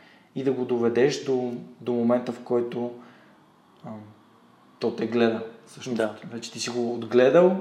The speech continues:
Speaker 1: и в, в един момент
Speaker 2: Да.
Speaker 1: вече то те гледа. Супер! Да, ми, много, много интересно ми звучи твоята история, Даш. Просто аз смятам, че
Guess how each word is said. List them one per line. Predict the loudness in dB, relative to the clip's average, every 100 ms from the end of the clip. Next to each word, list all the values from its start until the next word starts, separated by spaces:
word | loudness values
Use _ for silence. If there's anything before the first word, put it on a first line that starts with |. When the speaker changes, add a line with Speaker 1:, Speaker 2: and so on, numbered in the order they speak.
| -4
Speaker 1:
и | -4
в, | -6 -8 -16 _ -12
в | -10 -4
един | -2
момент | 0 -2
Speaker 2:
Да. | -4
Speaker 1:
вече | -10
то | -16
те | -16
гледа. | -12 -12 -12 -16 -20 -18
Супер! | -6 0 4 4 2 -12 -20 -18 6
Да, | 10 10
ми, | 10
много, | 4 4 2 0
много | 0 2 2
интересно | 2 0 0 -2
ми | -4
звучи | -4 -8 -8
твоята | -4 -4 -4
история, | -4 0 2 2
Даш. | 0 -2 -8 -6
Просто | -6 -4 -2 0 -2 -6 -12 -18 -18
аз | -16
смятам, | -4 -2 0 -2
че | 0 4 6 4 0